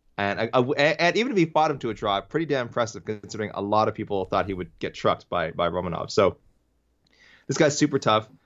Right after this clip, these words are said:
Uh, again, he's held on to his top ten spot. I believe he's top ten. I know he's top ten in my personal rankings. I believe he is still, especially after getting that win there. I believe he'll be, uh, he'll probably be top ten in the M M A Fighting Global rankings. I'll take a look at that in a second. But, um,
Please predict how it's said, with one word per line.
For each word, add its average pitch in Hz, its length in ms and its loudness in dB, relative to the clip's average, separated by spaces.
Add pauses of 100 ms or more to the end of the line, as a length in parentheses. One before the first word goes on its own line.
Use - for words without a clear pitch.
(360)
Uh, 104 360 4
again, 117 200 -2
he's 104 160 -4
held 123 220 2
on 113 180 -2
to 110 100 -4
his 101 100 -4
top - 260 -2
ten 110 160 -6
spot. 104 460 -6
I 110 100 -8
believe 104 260 -4
he's 107 140 -14
top - 300 -2
ten. - 100 -8
I 110 60 -2
know 131 80 4
he's 143 80 4
top 135 160 0
ten 123 100 -2
in 110 140 -2
my 107 720 0
personal 107 340 -2
rankings. 92 380 -6
I 98 60 2
believe 104 260 2
he 101 100 4
is 92 120 4
still, 87 360 2 (800)
especially 107 300 4
after 92 160 -2
getting 95 180 2
that 85 120 -2
win 95 180 0
there. 85 240 2
I 90 100 4
believe 95 280 2
he'll 90 120 0
be, 85 320 -2
uh, 80 240 2 (1120)
he'll 107 180 0
probably 110 260 4
be 110 120 0
top 110 260 -2
ten 107 300 -4
in 101 180 -4
the 101 300 -2
M 101 120 0
M 104 80 2
A - 20 -8
Fighting 104 240 2
Global 120 680 4
rankings. 147 500 2
I'll 107 80 -2
take 98 140 -4
a 101 40 -2
look 95 140 0
at - 60 -6
that 92 60 4
in 92 60 0
a 101 40 -2
second. 110 340 0
But, 101 160 6
um, 92 400 2